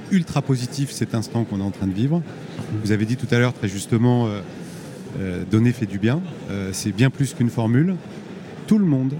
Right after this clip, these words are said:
quel qu'il soit, que ce soit son, son parcours, son origine, on peut... en fait, on est tous égaux devant ce, ce sentiment. À chaque fois qu'on donne du temps ou autre chose à quelqu'un, ou les deux, euh,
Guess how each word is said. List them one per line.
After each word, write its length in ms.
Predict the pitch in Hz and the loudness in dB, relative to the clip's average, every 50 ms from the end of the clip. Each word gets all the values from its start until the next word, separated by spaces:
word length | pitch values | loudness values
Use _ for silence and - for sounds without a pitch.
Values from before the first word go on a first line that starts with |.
| 143 - | -8 0
quel 140 | - 156 139 | 0 0 0
qu'il 180 | - - 131 117 | 0 -4 -6 -6
soit, 300 | - - - 110 110 131 - - - - - - - - - - - - - | -4 -2 0 0 -2 -2 -6 -10 -12 -12 -14 -14 -14 -14 -14 -14 -12 -8 -8
que 60 | 107 | -8
ce 100 | - - | -4 -2
soit 140 | - 123 117 | -2 -2 -2
son, 140 | - - 110 101 101 98 | -2 -6 -8 -8 -8 -10
son 160 | - - 110 | -6 -6 -4
parcours, 520 | 104 - 139 123 - - - 120 117 117 113 - | -2 -2 -4 -4 -4 -6 -4 -2 -2 -2 -4 -4
son 140 | - 117 117 | -4 0 0
origine, 400 | 120 113 113 113 104 110 110 107 | 0 0 0 -2 -2 -2 -4 -4
on 60 | 107 | -4
peut... 160 | - - 110 - - - - - - - - 95 - 120 | -4 -6 -8 -8 -8 -14 -14 -14 -14 -14 -12 -10 -8 -4
en 40 | 117 | 0
fait, 200 | - 139 135 127 | 0 0 2 2
on 80 | 127 | 2
est 140 | 131 127 - | 2 2 2
tous 240 | - 208 185 - - | 0 0 0 2 0
égaux 260 | 156 127 131 151 143 | 0 2 2 2 2
devant 300 | 127 120 110 107 110 110 | 2 2 0 2 0 -2
ce, 200 | - - - 107 95 95 - - - - - - - - - - - - - - - - - - | -2 -4 -6 -6 -6 -6 -8 -12 -14 -14 -14 -14 -14 -14 -14 -14 -14 -14 -14 -14 -14 -14 -14 -8
ce 140 | - - 104 | -2 -2 0
sentiment. 560 | - - 151 - - - 113 110 139 190 208 - - - - - - - - - - - - - - | 2 2 0 0 0 -2 0 0 0 0 -2 -6 -10 -14 -14 -14 -14 -14 -14 -14 -14 -14 -12 -8 -4
À 20 | - | -2
chaque 220 | - - 135 - | 0 0 0 0
fois 160 | - - 156 | 0 0 0
qu'on 160 | - - 131 120 | 0 0 0 2
donne 240 | 117 123 120 107 107 101 - - - - - 110 | 2 2 2 0 -2 -6 -8 -12 -12 -12 -6 -6
du 60 | 131 | -6
temps 300 | 113 - 143 139 135 120 92 101 104 | 0 2 2 2 2 0 -2 -2 -2
ou 40 | 123 | -2
autre 220 | 131 - - 139 | -2 0 -2 -2
chose 260 | 123 - - 135 113 | -2 0 -4 -2 -2
à 60 | 117 110 | -2 -2
quelqu'un, 320 | - 120 95 - 120 113 | -2 -4 0 0 2 2
ou 100 | 127 151 | 4 4
les 120 | 139 117 | 4 2
deux, 180 | 98 104 107 139 170 175 - - - - - - - - - - - - - 107 | 2 2 0 0 -2 -4 -8 -14 -14 -14 -14 -14 -14 -14 -14 -14 -12 -10 -8 -6
euh, 260 | 110 104 101 98 | -4 -4 -4 -4